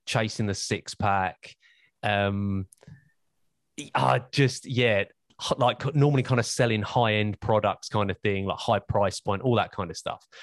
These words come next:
Um, and the thing is, you do this stuff and it doesn't work and it, it pisses you off. And poor old Frankie has been, he's followed every fad going and it's just not happening. So people like this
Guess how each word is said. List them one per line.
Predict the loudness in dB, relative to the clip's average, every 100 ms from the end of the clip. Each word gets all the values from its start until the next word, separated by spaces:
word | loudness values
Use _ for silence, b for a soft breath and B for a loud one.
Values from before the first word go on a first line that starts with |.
| B B -4
Um, | 0 2 0 -2 -6 _ _ 0
and | 2
the | 4
thing | 4 4
is, | 2
you | 0
do | 2 2 4
this | 0
stuff | -2 -2 -2
and | -4
it | 0
doesn't | 0 0 0
work | 2 2 -2
and | -6
it, | -6 _ _ _
it | -10 -4
pisses | -2 -2 -4
you | -2 0
off. | 0 -4 -14
And | -10
poor | -2 2
old | 2 0
Frankie | -2 -2 -4 -8 -8
has | -6
been, | -4 -4 -6 -12 B B B B
he's | -8 -4
followed | 0 2 2
every | 2 0 -4
fad | -2 0 0 -4 -12 _
going | -2 0 -2 -8 -16 _ -6
and | -4
it's | -4
just | -6 -4
not | -2 -2
happening. | -2 -4 -8 -10 -12 -18 B B B B _ _ -8
So | 0 2 4 2 -4 _ _ _ _ _ _ -20 0
people | 2 4 4 4
like | 4 2 0
this | 0 0 -6 -10